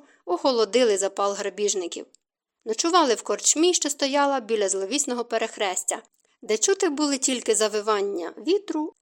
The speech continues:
шуми у голому лісі. Корчмар не дуже охоче дав мандрівникам бульйону, як він назвав своє пійло, і трохи сиру, і вони повечеряли при світлі тоненької сальної свічки.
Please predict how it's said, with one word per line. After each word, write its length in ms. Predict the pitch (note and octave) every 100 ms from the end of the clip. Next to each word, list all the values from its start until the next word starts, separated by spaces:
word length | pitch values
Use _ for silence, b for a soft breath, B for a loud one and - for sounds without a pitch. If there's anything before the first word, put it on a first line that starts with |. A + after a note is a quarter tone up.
| _
шуми 500 | - - G#3 A#3+ F#4+
у 160 | E4+ A3+
голому 560 | G3+ A3 A3+ A3+ G#3+ G#3
лісі. 520 | F#3+ F#3+ - - _ _ _ _ _ _ _ _
Корчмар 520 | - C4+ - E4+ F#4+
не 140 | G4 G4
дуже 340 | F4 C4 A3+
охоче 420 | A3 A3 A3+ A3
дав 240 | A#3 A#3 A#3
мандрівникам 760 | A#3+ A#3 B3+ B3+ C4 C#4 C#4
бульйону, 580 | C4+ D4 C#4 B3+ G3 G3+ _ _ _ _
як 300 | G#3 A3 A3
він 260 | A3+ F4+ E4+
назвав 420 | E4 C#3+ A3 A3+
своє 320 | - A#3 A#3
пійло, 500 | A#3+ A3+ F#3 G3+ C4 _ _
і 100 | C4+
трохи 320 | - G#4 C4
сиру, 440 | - F#4 F4+ C#4 B3 b b b _
і 120 | A3
вони 240 | A3+ B3+
повечеряли 760 | B3 G#3 G#3+ - B3 A#3 G3+ G3
при 180 | A3 G#3
світлі 460 | - D#4+ F#4 D#4+
тоненької 640 | D4+ A3+ B3+ F#4+ E4 C#4+ C#4
сальної 640 | - B3+ B3+ B3+ B3+ B3+
свічки. 600 | - G#3+ F#3+ - -